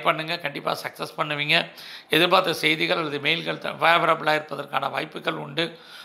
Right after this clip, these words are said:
குறிப்பாக இளைய சகோதர, சகோதரிகளால் நன்மை ஏற்படுவதற்கான வாய்ப்புகள் நிறையவே இருக்குன்னு தான் சொல்லணும். நெருங்கிய உறவினர்களாலும் நன்மை ஏற்படுவதற்கான வாய்ப்புகள் இருக்கு. நீங்க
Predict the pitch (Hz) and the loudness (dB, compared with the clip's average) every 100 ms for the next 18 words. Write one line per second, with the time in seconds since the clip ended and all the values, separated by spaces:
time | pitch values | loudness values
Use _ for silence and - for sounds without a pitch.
0 | - 185 190 170 156 160 151 170 175 151 | -2 -2 2 4 4 2 2 2 2 2
1 | 147 175 170 151 151 156 151 156 151 139 | 2 6 6 4 4 4 6 6 6 4
2 | 165 175 156 151 147 139 143 143 139 156 | 4 4 4 0 -4 -2 0 0 2 2
3 | 160 165 160 120 - - - - - 151 | 0 0 0 -2 -16 -20 -20 -8 2 6
4 | 165 175 170 - 160 160 160 143 143 160 | 6 6 4 2 -2 -2 -2 -4 -4 -6
5 | - - - _ 160 170 190 190 147 165 | -8 -20 -20 _ 2 4 4 2 4 2
6 | 180 175 160 156 160 156 147 180 160 170 | 2 2 4 6 4 2 2 4 4 4
7 | 151 139 139 143 139 131 156 - 147 151 | 0 0 0 0 2 4 2 0 -2 -2
8 | 139 131 156 - - - - - 160 170 | -2 -4 -4 -6 -12 -20 -20 -10 -6 -2